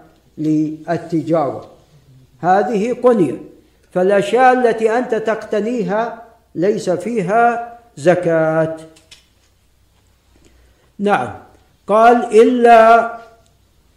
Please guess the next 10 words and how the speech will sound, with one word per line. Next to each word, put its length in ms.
زكاة 680
الفطر، 680
إلا 280
زكاة 600
الفطر 580
في 100
الرقيق". 520
نعم، 340
عندك 500
رقيق، 580